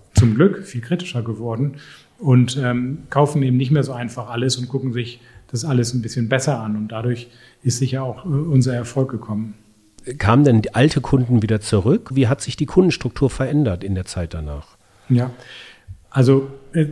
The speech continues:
Speaker 1: so genau können wir das ehrlich gesagt nicht sagen. Wir wissen aber, dass wir eine ziemlich breite Kundenstruktur haben, also von sehr jung auch bis sehr alt. Und dass natürlich alle, äh, ähm, sich um das Thema Essen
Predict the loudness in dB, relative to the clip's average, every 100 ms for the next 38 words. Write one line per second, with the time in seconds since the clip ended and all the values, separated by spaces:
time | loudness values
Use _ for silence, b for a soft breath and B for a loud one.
0 | -4 -2 4 6 6 6 2 2 2 2
1 | -2 -2 -4 -4 -8 -4 -2 -2 -2 -2
2 | -2 -4 -4 0 0 0 -2 -4 -4 -4
3 | -6 -6 2 2 2 0 -2 0 0 -2
4 | 2 2 0 -2 -4 -2 2 4 4 2
5 | 0 -2 -4 -6 -4 -2 -4 -2 2 2
6 | 0 -6 -6 -4 -8 -8 -4 -4 -4 B
7 | B B B B 4 4 0 _ _ 0
8 | 0 -2 0 0 0 -4 -4 0 0 -2
9 | B B B B B -4 2 4 4 -2
10 | -14 _ _ _ 4 4 4 2 -2 -10
11 | -20 _ -4 -2 -2 -6 -20 _ _ _
12 | 6 8 8 2 -2 -2 -2 -2 -6 -6
13 | -4 0 0 0 -2